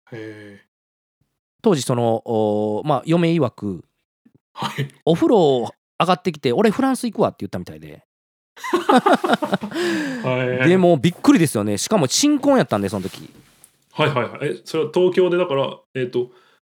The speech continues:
Speaker 1: お-、奥さんからすると、「え、それって何？仕事辞めるってこと？」っていうとこから疑問なわけ。
Speaker 2: そうですね。まあ、まず、
Speaker 1: ですよね。
Speaker 2: フラン-、
Speaker 1: はいはい。
Speaker 2: まあ、もうわからないですよね。その前提も言ってないんで。
Speaker 1: <laughs> はいはい。
Speaker 2: でも僕の中ではすごくやっぱりこう、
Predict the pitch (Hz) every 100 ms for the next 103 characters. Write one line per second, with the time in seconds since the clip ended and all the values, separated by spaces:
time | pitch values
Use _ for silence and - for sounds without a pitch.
0 | _ _ _ - 165 165 185 185 196 139
1 | 123 131 127 170 208 220 247 - 123 135
2 | - 175 214 220 214 220 226 214 - -
3 | 151 185 - 135 123 147 156 196 117 113
4 | 95 92 82 - - _ - - 190 117
5 | 107 110 87 _ - 196 247 202 - -
6 | 285 262 202 170 190 - 240 254 240 143
7 | 117 139 135 123 208 214 214 170 120 139
8 | 110 - - 202 208 185 - - - 185
9 | - - - 139 285 269 185 233 311 240
10 | 185 156 139 - 240 - 156 123 127 -
11 | 117 113